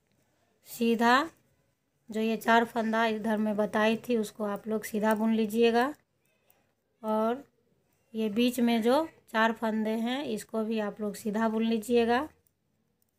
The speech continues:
फिर साइड में जो दो फंदा बीच में उल्टा बुना हुआ है, इसको भी आप लोग उल्टा बुन लीजिएगा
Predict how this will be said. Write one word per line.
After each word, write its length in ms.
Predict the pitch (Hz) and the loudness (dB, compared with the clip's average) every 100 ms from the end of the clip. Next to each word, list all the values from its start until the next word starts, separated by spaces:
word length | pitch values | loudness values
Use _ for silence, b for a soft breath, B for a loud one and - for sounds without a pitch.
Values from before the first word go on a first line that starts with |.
| _ _ _ _ _ _ _ _ _ _ _ _ _ _ _ _ _ _ _ _ _ | _ _ _ _ _ _ _ _ _ _ _ _ _ _ _ _ _ _ _ _ _
फिर 180 | 233 240 | -4 -4
साइड 400 | 233 226 220 233 | 0 2 4 4
में 160 | 240 233 | 2 0
जो 100 | 220 | -2
दो 200 | 202 233 233 | 0 0 0
फंदा 600 | 233 214 214 214 240 302 _ _ _ _ _ _ _ | -2 -4 -2 -2 -2 -4 _ _ _ _ _ _ _
बीच 260 | 214 220 214 | -6 -6 -2
में 140 | 220 | 0
उल्टा 360 | 214 214 208 233 | 0 0 4 4
बुना 320 | 226 226 226 | 4 2 2
हुआ 260 | 226 226 226 | 2 2 2
है, 260 | 233 247 | 2 2
इसको 320 | 233 214 226 214 | 2 -4 -10 -6
भी 160 | 214 | -6
आप 200 | 208 196 | -6 -6
लोग 160 | 214 196 | -6 -4
उल्टा 320 | 202 196 220 | -6 -2 -2
बुन 200 | 214 226 | 0 0
लीजिएगा 600 | 220 208 220 226 226 247 | 0 -2 0 0 2 -2